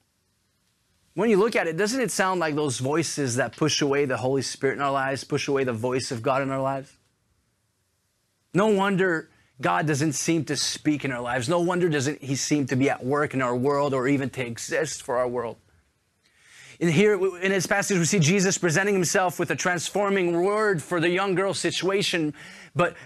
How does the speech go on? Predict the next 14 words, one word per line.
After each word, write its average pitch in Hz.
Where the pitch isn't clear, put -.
but 165
the 185
place, 214
the 185
space -
is 170
already 196
packed 185
with 165
a 175
crowd, 165
bustling 202
with 151
gossip 175